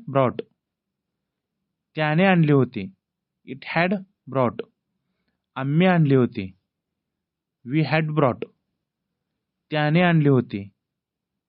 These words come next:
They had brought. तर मित्रांनो, कसा वाटला व्हिडिओ?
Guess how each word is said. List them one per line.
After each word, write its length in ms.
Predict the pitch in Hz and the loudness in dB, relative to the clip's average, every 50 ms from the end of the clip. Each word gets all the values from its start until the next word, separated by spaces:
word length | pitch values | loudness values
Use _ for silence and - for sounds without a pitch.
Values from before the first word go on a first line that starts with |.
| _ _ _ _ _ _ _ _ _ - | _ _ _ _ _ _ _ _ _ -12
They 200 | 120 131 135 131 135 | -6 -6 -4 0 0
had 180 | 151 180 214 214 214 - _ _ _ _ _ _ _ _ _ - | 0 0 0 -2 -6 -10 _ _ _ _ _ _ _ _ _ -8
brought. 320 | 131 131 123 107 - - - _ _ _ _ _ _ _ _ _ _ _ _ _ _ _ _ _ _ _ _ _ _ _ _ _ _ _ _ _ _ _ _ _ _ _ _ _ _ _ _ _ _ _ _ _ _ _ - | -4 -2 -2 -2 -4 -6 -12 _ _ _ _ _ _ _ _ _ _ _ _ _ _ _ _ _ _ _ _ _ _ _ _ _ _ _ _ _ _ _ _ _ _ _ _ _ _ _ _ _ _ _ _ _ _ _ -10
तर 60 | 127 | -6
मित्रांनो, 560 | 143 147 139 143 156 170 170 175 190 196 190 190 - _ _ _ _ _ _ _ _ _ _ _ _ _ _ _ _ _ _ _ _ _ _ _ _ _ _ _ - | -6 -4 -2 0 0 2 2 2 0 0 -2 -6 -10 _ _ _ _ _ _ _ _ _ _ _ _ _ _ _ _ _ _ _ _ _ _ _ _ _ _ _ -14
कसा 220 | 143 135 - 170 | -10 -4 0 0
वाटला 260 | 165 165 156 160 151 | 2 2 0 0 2
व्हिडिओ? 340 | 151 147 143 135 147 175 190 | 2 2 2 2 2 0 0